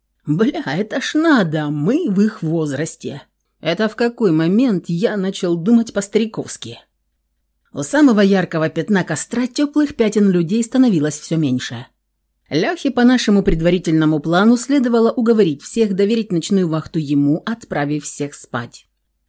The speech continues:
Тогда даже случись, что была вероятность пресечь неприятности, не позволяя вовлечься тем, кому не следовало. «Бобров, вы бы хотели, чтобы Оксана всё время похода дёргалась от каждого звука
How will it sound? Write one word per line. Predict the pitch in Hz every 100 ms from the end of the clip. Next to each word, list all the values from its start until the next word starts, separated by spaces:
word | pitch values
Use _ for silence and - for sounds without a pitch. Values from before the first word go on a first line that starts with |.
| _ _
Тогда | 143 208 254 285
даже | 254 233 202
случись, | 202 202 196 - 320 -
что | - 160 147
была | 190 208
вероятность | 190 170 180 220 214 202 -
пресечь | 226 269 - 196 -
неприятности, | 170 160 156 240 - 143 - 135 135 - _ _ _ _
не | - 208
позволяя | 285 240 220 208 202 160 151
вовлечься | 151 156 156 - 151
тем, | 143 247 240
кому | 240 254 165
не | 147
следовало. | - 151 123 117 117 110 - _ _ _ _ _ _
«Бобров, | - 131 147 160 180 139 - -
вы | 127 156
бы | 180 170
хотели, | - 170 - 233 196
чтобы | - - 156 160
Оксана | - 143 - 151 190 196
всё | - 170
время | 147 156 143
похода | 151 - 214 160
дёргалась | 156 220 185 135 135
от | - 156
каждого | 160 147 151 147
звука | 156 196 - 107